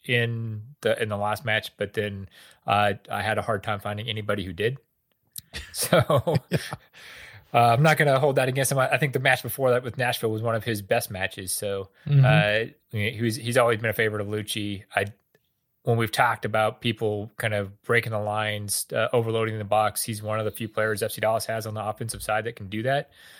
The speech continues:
Speaker 1: So I, I'd be very surprised if Jesus doesn't get that start. Now, Tristan was, was suggesting there was another one, though. So he was, uh, he was, uh, talking about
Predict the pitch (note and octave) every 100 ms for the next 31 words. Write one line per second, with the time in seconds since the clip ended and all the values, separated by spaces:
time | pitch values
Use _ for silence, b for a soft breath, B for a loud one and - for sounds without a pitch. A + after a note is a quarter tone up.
0 | B B - G2 G2 F2+ - - G#2 A2
1 | G#2+ G2+ G2+ - G2 F#2+ F#2 G#2+ F#2+ G#2
2 | F#2 G2+ G2 G#2+ G#2 - - G2 - _
3 | _ _ _ _ _ _ _ _ - G#2+
4 | - F#3 A3+ F3 B2 - A#2+ A2+ A2+ A#2
5 | A2+ G#2+ G2+ F#2+ A2+ B2 F2 E2 F#2+ G#2
6 | - _ _ _ _ _ _ - F#2 B2
7 | G#2+ G#2+ - B2 G2 G2 F#2 F#2 - G#2
8 | G2+ G2+ F2+ F#2+ F2+ -